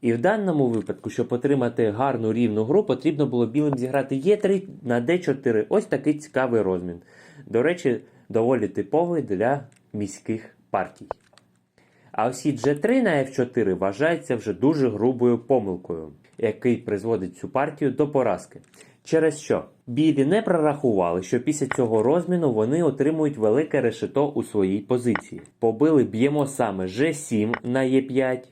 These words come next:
щоб якщо суперник буде бити на Ф чотири, ми все одно прибирали звідси шашку. Отримали решето,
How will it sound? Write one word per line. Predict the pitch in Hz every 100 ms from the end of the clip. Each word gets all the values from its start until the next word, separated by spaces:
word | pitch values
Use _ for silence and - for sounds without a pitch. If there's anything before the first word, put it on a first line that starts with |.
| _
щоб | - 139 135
якщо | 135 143 139
суперник | 139 143 131 120
буде | 113 123 120
бити | 113 127 123
на | 117 123
Ф | 120
чотири, | 151 147 214 214
ми | 156 147
все | 143 175
одно | 170 175 190 214 220 - _ _ -
прибирали | 117 110 120 165 147
звідси | 110 135 135
шашку. | 107 98 90 - - - _ _ -
Отримали | 117 - 110 95 90 92
решето, | 95 113 151 147 190 208